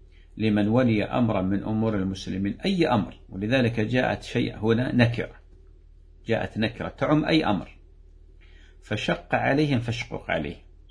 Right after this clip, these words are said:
وَاللَّهُمَّ أَصْلُهَا يَا اللَّهُ، فأبدلت ال-، الياء ميماً في آخر الكلمة، وهذا دعاء من النبي عليه الصلاة والسلام، والله تعالى يستجيب لنبيه صلى الله عليه وسلم.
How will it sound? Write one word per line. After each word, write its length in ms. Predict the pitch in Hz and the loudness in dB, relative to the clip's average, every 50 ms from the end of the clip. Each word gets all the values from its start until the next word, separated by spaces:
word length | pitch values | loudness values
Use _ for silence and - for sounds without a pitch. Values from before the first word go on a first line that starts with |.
| - - - - - - - - - - - - - - - | -20 -20 -20 -20 -20 -20 -20 -20 -20 -20 -20 -20 -20 -10 -4
وَاللَّهُمَّ 720 | 117 107 - - 120 117 127 131 127 123 165 160 139 135 | -2 -2 0 2 2 4 4 4 4 4 4 4 2 2
أَصْلُهَا 440 | - 156 - - - 139 127 123 | 0 0 -2 -2 -4 -4 -2 0
يَا 240 | 120 123 120 - 90 | 2 2 2 0 0
اللَّهُ، 220 | 95 95 82 76 - | -2 -2 -4 -6 -6
فأبدلت 680 | - - - - - 135 131 123 127 113 107 98 - - | -8 -8 -6 -2 -2 -2 0 0 0 2 0 0 -2 -4
ال-، 240 | - 104 - 95 98 95 95 90 - - - - - | -4 -4 -2 -2 -2 -2 -2 -2 -4 -8 -10 -8 -6
الياء 360 | 104 104 113 120 113 92 87 | -4 0 2 2 2 2 2
ميماً 320 | 104 117 120 110 107 101 | 4 4 4 4 4 2
في 220 | 90 - - 110 98 | -2 -2 -6 -6 -2
آخر 340 | 107 110 101 - - 92 82 | -2 -4 -4 -4 -8 -6 -6
الكلمة، 640 | 85 - - - 113 120 143 156 175 175 - - - - - - - - - - - - - - - - - - - - - - | -8 -10 -2 0 0 2 2 0 0 -2 -6 -10 -20 -20 -20 -20 -20 -20 -20 -20 -20 -20 -20 -20 -20 -20 -20 -20 -20 -20 -18 -8
وهذا 420 | - 110 101 101 123 131 131 120 113 | -4 -4 0 2 4 4 6 6 4
دعاء 460 | 107 110 113 107 - 123 156 143 101 | 4 4 2 2 4 4 4 4 4
من 180 | 113 127 123 127 | 4 4 4 4
النبي 340 | 117 107 101 92 - 92 | 4 2 2 2 0 0
عليه 180 | 82 90 98 101 | 0 0 0 -2
الصلاة 400 | 90 - - - 101 - - - - | -4 -4 -6 -6 -6 -6 -6 -6 -8
والسلام، 420 | - - - - - - - - - - - | -14 -14 -12 -12 -10 -10 -12 -12 -16 -14 -10
والله 420 | - 104 107 117 120 107 104 107 | -6 -2 2 4 4 4 2 -2
تعالى 460 | - - 101 101 113 120 120 117 110 | -4 -4 -4 0 2 2 2 2 2
يستجيب 680 | 107 110 110 - - - 107 107 113 139 165 165 135 | 0 -2 -4 -6 -6 -6 -6 -4 0 2 2 2 4
لنبيه 600 | 120 107 104 104 104 107 104 120 117 107 92 95 | 2 2 2 2 2 2 2 2 2 2 0 -2
صلى 260 | 90 - - 98 107 104 | -4 -6 -8 -6 -6 -4
الله 400 | 92 95 101 101 92 92 90 82 | -2 0 0 0 0 0 -4 -2
عليه 280 | 87 95 101 98 90 | -2 -2 0 -2 -2
وسلم. 440 | 78 69 71 - - - - - | -2 -4 -6 -10 -12 -16 -16 -16